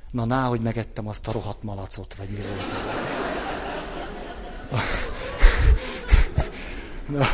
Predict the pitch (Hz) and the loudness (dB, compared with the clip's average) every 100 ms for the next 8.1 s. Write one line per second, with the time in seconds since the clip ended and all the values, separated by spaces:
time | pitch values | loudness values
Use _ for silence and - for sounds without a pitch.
0 | - - - 175 196 190 160 156 143 147 | 0 -2 6 6 10 10 12 12 12 10
1 | 139 135 139 131 135 143 113 - - - | 10 10 4 4 2 2 0 -2 -4 -6
2 | - - - - - - - - - - | 2 2 2 10 12 12 12 6 4 2
3 | - - - - 659 - - - - - | -2 -14 -14 -12 -14 -14 -16 -16 -18 -18
4 | - - - - - - - - - - | -16 -14 -14 -14 -14 -16 -18 -16 -16 -16
5 | - - - - - - - - - - | -16 -18 -20 -20 -18 -16 -14 -16 -14 -14
6 | - 113 131 123 117 107 87 - 101 107 | -2 4 4 6 4 2 -4 -12 -8 -6
7 | 110 - - - - - - - 139 147 | -6 -8 -8 -8 -10 -16 -10 -4 0 0
8 | 110 | -2